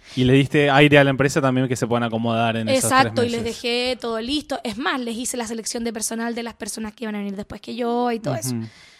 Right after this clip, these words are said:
Speaker 2: Y todo súper bien. Es más, salí de eso y hasta el día de hoy me llaman para proyectos particulares cuando me
Speaker 1: Ya.
Speaker 2: necesitan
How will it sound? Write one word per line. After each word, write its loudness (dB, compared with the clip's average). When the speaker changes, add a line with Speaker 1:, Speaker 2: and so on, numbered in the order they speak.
Speaker 2:
Y 2
todo 2
súper 2
bien. 0
Es 4
más, -6
salí 0
de 2
eso -4
y 4
hasta -4
el -4
día 0
de 0
hoy 0
me -4
llaman 0
para -2
proyectos -2
particulares -4
cuando 0
me 0
Speaker 1:
Ya. -2
Speaker 2:
necesitan 0